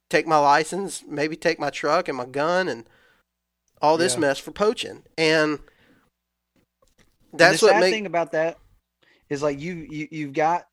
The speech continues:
Speaker 2: like, again, with all the, the different laws and stuff, is you've gotta check, double check, triple check because of stuff like that, like,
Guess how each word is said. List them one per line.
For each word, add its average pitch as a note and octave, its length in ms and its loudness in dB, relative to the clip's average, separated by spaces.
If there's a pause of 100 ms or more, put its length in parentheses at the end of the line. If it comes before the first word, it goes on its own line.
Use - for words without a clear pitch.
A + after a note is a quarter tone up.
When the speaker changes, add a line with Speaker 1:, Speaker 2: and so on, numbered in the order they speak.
(280)
Speaker 2:
like, D3 220 -6 (220)
again, C3+ 460 -6
with B2 140 -8
all C3+ 600 -2
the, B2 400 -10
the B2+ 80 -12
different B2+ 320 -10
laws A#2+ 380 -8
and A2+ 100 -16
stuff, A#2 380 -14 (600)
is B2+ 160 -6
you've C#3+ 160 -6
gotta B2+ 240 -2
check, C#3+ 360 -2 (340)
double C3+ 260 -2
check, C3 360 -6 (180)
triple C#3+ 320 -2
check C3 420 -4 (600)
because C#3+ 640 -4 (320)
of C#3 200 0
stuff D3 320 -2
like C3 220 -4
that, C3+ 340 -2
like, B2+ 280 -6